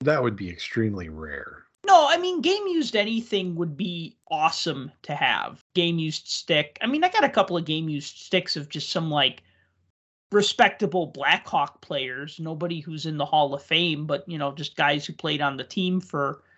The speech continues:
Speaker 2: some time. And it's cool to have that sort of stuff.
Speaker 1: Yeah, I have one game used jersey.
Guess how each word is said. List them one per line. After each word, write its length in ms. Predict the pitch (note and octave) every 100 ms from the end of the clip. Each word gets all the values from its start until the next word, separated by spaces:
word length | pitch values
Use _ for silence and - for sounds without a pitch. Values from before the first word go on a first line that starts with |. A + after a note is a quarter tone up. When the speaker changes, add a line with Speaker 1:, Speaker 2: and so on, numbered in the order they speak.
| _
Speaker 2:
some 300 | - F#3 D3
time. 480 | D3 D3 C3 D3 E3+
And 460 | - D#3 D#3 D#3+ D3
it's 160 | G3+ -
cool 180 | - E4
to 60 | D4
have 240 | C4 C#4
that 200 | F#3+ C#3+
sort 200 | - E3+
of 60 | C#3+
stuff. 540 | - - C#3 C3+ _ - _ _ -
Speaker 1:
Yeah, 160 | F2 E2+
I 120 | B2+
have 100 | C3
one 240 | A#2+ B2
game 260 | A2 A#2 A#2
used 260 | A2 G2
jersey. 520 | F#2 F#2+ G2 G#2 G#2+